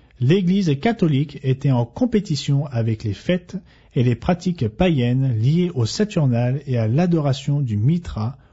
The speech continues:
le vingt-cinq décembre. Elle chercha à faire des convertis en christianisant une fête païenne et cela fonctionna.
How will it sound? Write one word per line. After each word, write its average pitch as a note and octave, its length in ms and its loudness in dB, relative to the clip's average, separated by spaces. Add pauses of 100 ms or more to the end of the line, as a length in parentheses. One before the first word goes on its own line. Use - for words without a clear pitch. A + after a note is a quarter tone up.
(100)
le G2+ 140 -2
vingt-cinq C#3+ 600 0
décembre. G2 580 -4 (800)
Elle C#3+ 160 2
chercha G3 400 -2
à C#3+ 160 0
faire C#3 380 -2
des A2 160 -2
convertis D3+ 680 -4 (300)
en B2 180 2
christianisant C#3 1000 0
une B2 140 2
fête - 360 -4
païenne C3+ 580 0
et C#3 100 0
cela D#3+ 300 0
fonctionna. F3+ 680 0